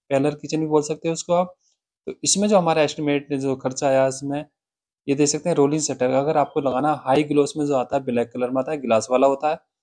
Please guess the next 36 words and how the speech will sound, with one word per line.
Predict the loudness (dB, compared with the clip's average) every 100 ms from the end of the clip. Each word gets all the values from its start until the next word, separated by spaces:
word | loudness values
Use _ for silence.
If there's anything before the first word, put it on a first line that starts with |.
| _ _ -4
और | 2
आपको | 2 2 -4 -2
जो | -2
साइजेस | 2 2 2 -2 0
लेने | 2 2
होते | 0 0
हैं | -2
तो |
साइज | 0 0 0 0
के |
हिसाब | -2 2 0
से | 0 -8
इसमें | -8 -6 -6 -10 _ _ _ _
हमारे | 0 2 4 2
जो | 2
साइज | 2 2 2
आते | -2 -4
हैं | -10 _ _ _ -4
चौबीस | 0 2 0 -2 -6 0
सौ, | 2 0 -4 _ _ _ _ _ -10
जो | -4
चौबीस, | 0 0 0 -2 -8 _ _ _ _ _ -8
अ, | -2
अपने | 0 0 0 0
छः | 2 2
सौ | 4
एमएम | 2 2 2
चौबीस | 2 4 2 0
इंची | -2 2
वाला, | 2 2
और | -2 -4 -4 -2
इस | -6
प्रकार | -8 -2 2 2
आते | 2 -2
हैं। | -4 -6
और | -8